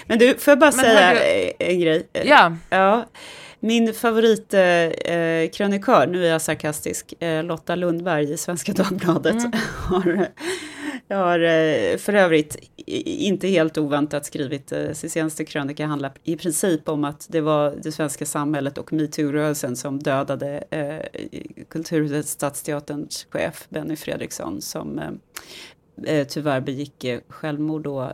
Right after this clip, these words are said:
Speaker 1: eh, förra veckan under resa. Ehm, hans kollegor menar att, eh, det, eh, beror på att han var förkrossad då efter att ha fått sluta som regissör. Eh, eller förlåt, som, som, eh, teaterchef då.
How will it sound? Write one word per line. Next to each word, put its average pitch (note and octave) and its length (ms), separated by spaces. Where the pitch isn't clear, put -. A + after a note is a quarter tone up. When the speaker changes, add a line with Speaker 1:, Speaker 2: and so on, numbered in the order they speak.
Speaker 1:
eh, C#3+ 280
förra C#3+ 300
veckan D3 420
under D3+ 240
resa. C#3+ 500
Ehm, C#3 640
hans C#3 340
kollegor B2+ 720
menar C3 380
att, C3 320
eh, C3+ 60
det, C3 180
eh, - 380
beror C#3 220
på - 160
att D3+ 180
han D#3 180
var E3 80
förkrossad D#3+ 540
då C#3+ 140
efter - 240
att C3 120
ha C3+ 80
fått - 200
sluta D#3+ 340
som F3+ 160
regissör. D3+ 460
Eh, C#3+ 460
eller F3 120
förlåt, D#3 300
som, C#3+ 320
som, D3 320
eh, C#3+ 220
teaterchef - 680
då. - 180